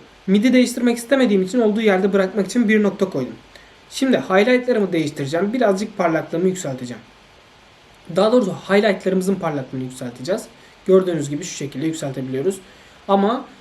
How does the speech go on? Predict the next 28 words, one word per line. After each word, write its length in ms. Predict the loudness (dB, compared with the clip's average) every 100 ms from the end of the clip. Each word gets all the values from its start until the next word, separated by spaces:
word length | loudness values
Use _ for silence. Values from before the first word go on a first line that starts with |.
| -16 -2
çok 200 | 0 2
fazla 280 | 2 4
değiştirirseniz 640 | 4 4 0 -6 -4 -6 0
diğer 240 | 2 4
bölümleri 420 | 2 2 2 0 -2
de 140 | -6 -8
oynatacak. 560 | -8 -6 -6 -4 -2 4
O 100 | 4
yüzden 320 | 4 0 0 -8 -20 -20 -20 -18 0
diğer 200 | 2 4
bölümlerle 320 | 0 -2 -2
oynamak 320 | -4 -4 -6 -8
istemediğimiz 600 | -4 -2 -2 -2 -4 -2
için 300 | -2 0 0
belli 260 | 0 0
bir 80 | 2
miktarda, 540 | 0 0 -2 -2 -2
çok 200 | -4 0
az 200 | 0 0
bir 40 | -4
miktarda 440 | -4 -4 -6 -6 -4
highlight'ın 440 | -2 -2 -4 -6 -6
olduğu 300 | -6 -6 -8
çizgi 280 | -8 -2
üzerinde 520 | 0 2 2 2 2 0
birazcık 380 | 0 -2 -2
oynattık. 380 | -2 -2 -6 -14 -20 -20 -20 -20 -20 -20 -20 -6
Şimdi 320 | 0 0